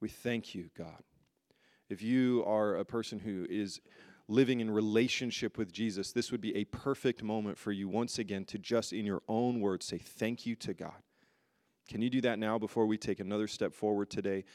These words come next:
Say thank you to the Lord for the ways that he has blessed you, the way he has set you free and given you so much. I just have a feeling there's such a sweetness about this moment that, Lord, we just come before you with,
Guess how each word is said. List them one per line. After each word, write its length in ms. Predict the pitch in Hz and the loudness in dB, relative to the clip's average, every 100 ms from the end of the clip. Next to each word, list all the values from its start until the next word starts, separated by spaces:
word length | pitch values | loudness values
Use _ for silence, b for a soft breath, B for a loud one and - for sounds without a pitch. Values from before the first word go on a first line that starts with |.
| B B | B B
Say 180 | - 92 | -8 -8
thank 400 | - 107 110 113 | -4 -4 -2 -6
you 60 | |
to 160 | - 98 | -8 -6
the 80 | 98 | -2
Lord 280 | 90 98 | 0 0
for 160 | 95 98 | -2 -4
the 80 | 90 | -2
ways 220 | 92 95 | -2 -2
that 140 | 98 | -4
he 100 | - | -4
has 160 | 98 90 | -4 -4
blessed 460 | 82 92 90 - 98 | -2 -2 -2 -6 -8
you, 240 | 98 95 B B B | -8 -8 B B B
the 80 | 101 | 0
way 100 | 104 | 0
he 140 | 101 | 2
has 200 | 98 87 - | 0 -2 -8
set 340 | - - 107 | -6 -2 0
you 120 | 95 | -2
free 600 | 90 - 98 104 104 104 - B B | -10 -6 -2 0 2 0 -4 B B
and 140 | 104 | -6
given 300 | 98 104 104 | 0 0 0
you 140 | 98 92 | -2 -4
so 340 | - - 104 | -4 -2 0
much. 500 | 101 98 95 - - - _ _ b b b b b b b b - | 0 -4 -6 -10 -14 -18 _ _ b b b b b b b b -4
I 120 | 123 | -2
just 260 | 123 - - | 0 -2 -6
have 160 | - 113 | -6 -6
a 60 | |
feeling 320 | 101 127 113 107 | -4 0 2 2
there's 180 | 113 | 0
such 180 | - 147 | -2 -4
a 60 | 120 | -2
sweetness 640 | - - 120 143 117 - | -4 0 -2 0 -4 -2
about 240 | 98 95 | 0 -2
this 240 | - - 95 | -2 -10 -4
moment 460 | 95 113 104 90 - | -2 0 -2 -6 -6
that, 300 | 101 - - | -6 -6 -2
Lord, 260 | 107 117 | 2 4
we 160 | 101 120 | 4 0
just 300 | 113 107 - | 0 -4 -4
come 180 | - 110 | -6 -4
before 380 | 101 - 104 110 | -4 0 2 2
you 180 | 101 | 2
with, 160 | 98 90 | -2 -4